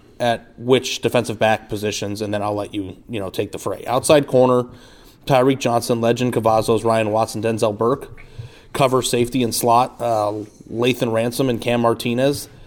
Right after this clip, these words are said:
Uh, deep safety was, uh, Josh Proctor, uh, Bryson Shaw, and Jansen Dunn. Um,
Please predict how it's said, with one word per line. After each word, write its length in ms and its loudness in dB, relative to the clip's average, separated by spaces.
Uh, 160 4
deep 300 2
safety 420 0
was, 300 0
uh, 140 2
Josh 320 2
Proctor, 500 2
uh, 140 0
Bryson 440 -2
Shaw, 360 0
and 100 -10
Jansen 400 -4
Dunn. 320 -4
Um, 420 0